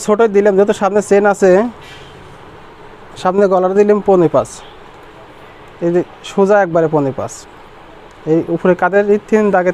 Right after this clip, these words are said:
তিন, পৌনে পাঁচ দিলাম সামনে গলাটা। আর পিছন গলাটা দিয়ে দেবো হচ্ছে গা পৌনে চার।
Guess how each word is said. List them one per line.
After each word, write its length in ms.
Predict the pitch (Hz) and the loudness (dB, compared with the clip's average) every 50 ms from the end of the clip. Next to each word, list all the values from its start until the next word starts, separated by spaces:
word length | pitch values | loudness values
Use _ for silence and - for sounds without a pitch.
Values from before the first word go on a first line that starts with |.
| 180 - | 0 2
তিন, 160 | 208 202 190 185 196 196 - - - | 2 2 2 0 -2 -6 -10 -10 -4
পৌনে 200 | - 170 151 135 139 | -2 -2 -2 0 -2
পাঁচ 100 | 127 120 - - | -4 -6 -6 -8
দিলাম 200 | 143 127 127 113 117 - - - - - - - - - - - | -8 -8 -8 -10 -12 -16 -20 -20 -20 -20 -20 -20 -20 -20 -14 -6
সামনে 200 | - 151 151 156 151 143 | -6 -4 -2 0 -2 -2
গলাটা। 280 | 135 127 120 - - 131 - - - - - - - - - - - - - - - - - - - - - | -2 -4 -6 -8 -10 -12 -14 -20 -20 -20 -20 -20 -20 -20 -20 -20 -20 -20 -20 -20 -20 -20 -20 -20 -16 -8 -6
আর 80 | 143 147 - | -6 -4 -2
পিছন 240 | - 185 180 208 214 214 | -2 0 2 2 2 4
গলাটা 240 | 208 208 208 202 190 190 | 4 4 2 2 2 2
দিয়ে 120 | 202 190 190 | 2 4 4
দেবো 140 | 196 190 196 202 | 4 4 4 2
হচ্ছে 200 | 196 - - 208 190 196 | 0 -2 -2 -2 2 4
গা 100 | 196 202 214 233 233 220 - - - - - - - | 4 4 4 2 -2 -8 -16 -20 -20 -20 -18 -6 -2
পৌনে 240 | 185 190 180 170 151 - | 0 2 2 2 0 0
চার। 180 | 160 131 113 | -2 -2 -4